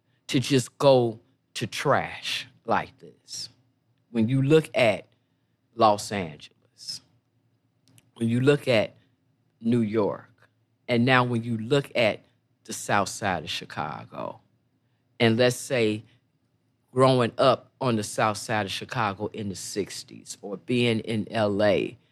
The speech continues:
in the sixties or seventies during that period of time. Same with Detroit,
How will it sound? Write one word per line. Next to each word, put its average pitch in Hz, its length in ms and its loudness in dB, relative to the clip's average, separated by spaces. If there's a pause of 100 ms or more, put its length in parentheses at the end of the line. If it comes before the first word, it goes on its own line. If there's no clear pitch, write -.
(500)
in 117 140 2
the 104 100 -2
sixties - 680 -10
or 87 40 -12
seventies 95 920 -6
during 117 320 0
that 104 220 0
period 101 280 -2
of - 140 -8
time. 65 580 -8 (640)
Same 127 500 0
with 120 160 0
Detroit, - 1000 -2